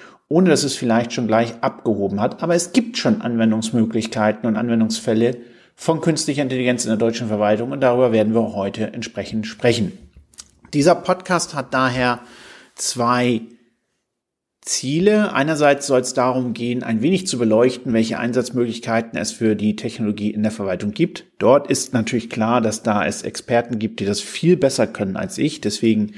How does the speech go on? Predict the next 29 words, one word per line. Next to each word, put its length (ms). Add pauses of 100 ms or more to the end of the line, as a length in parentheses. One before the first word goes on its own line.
(680)
das, 560
was 260
ich 140
hier 180
gleich 360
nur 80
erzähle, 400
kann 240
maximal 880
nur 540
ein 300
Anreißen 760
des 140
Themas 500
sein, 460
ohne 480
dass 180
es 160
gleich 300
sozusagen 560
den 140
Anspruch 400
dazu 400
hat, 180 (320)
das 160
Thema 280
erschöpfend 520
zu 120
behandeln. 480